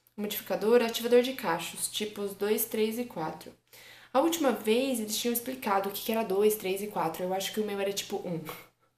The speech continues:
<laughs> Então, é, talvez não funcione, mas isso é legal, isso é um,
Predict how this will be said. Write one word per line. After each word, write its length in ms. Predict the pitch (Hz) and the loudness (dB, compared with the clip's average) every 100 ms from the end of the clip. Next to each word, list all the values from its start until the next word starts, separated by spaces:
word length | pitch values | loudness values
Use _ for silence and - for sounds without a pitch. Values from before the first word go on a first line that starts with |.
| _ | _
<laughs> 680 | 427 440 359 311 269 226 196 - | 4 6 4 2 -2 -6 -8 -8
Então, 880 | 208 196 - 180 185 185 185 185 180 - | -6 -6 2 2 4 0 0 0 -2 -6
é, 440 | - - - - - _ _ _ _ _ - | -8 -8 -10 -12 -14 _ _ _ _ _ 0
talvez 400 | 202 190 196 196 | 2 4 4 2
não 160 | 202 202 | 0 -2
funcione, 460 | 214 208 170 165 | -4 0 2 2
mas 500 | 165 190 233 - - - _ _ _ _ _ _ | 2 0 0 -2 -6 -16 _ _ _ _ _ _
isso 140 | - - | 0 2
é 40 | |
legal, 460 | 508 392 240 226 226 | 2 4 4 4 2
isso 240 | 220 - | 0 -4
é 120 | 233 | -4
um, 280 | 233 247 | -2 -4